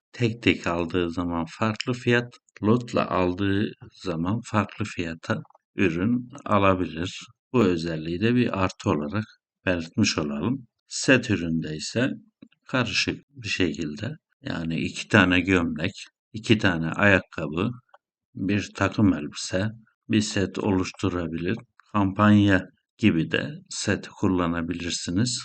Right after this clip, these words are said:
Set ürün kartları ve lo-, lot tanımları dediğimiz kısım daha önceden açmış olduğunuz set ve lot kartlarının listesidir. Gördüğünüz gibi.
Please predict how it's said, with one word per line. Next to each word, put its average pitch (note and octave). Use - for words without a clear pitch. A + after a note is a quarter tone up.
Set -
ürün F2
kartları E2
ve F#2
lo-, G#2
lot F#2
tanımları E2
dediğimiz F2
kısım -
daha B2+
önceden E2
açmış F#2+
olduğunuz E2+
set -
ve -
lot G#2+
kartlarının E2+
listesidir. -
Gördüğünüz D#2+
gibi. A2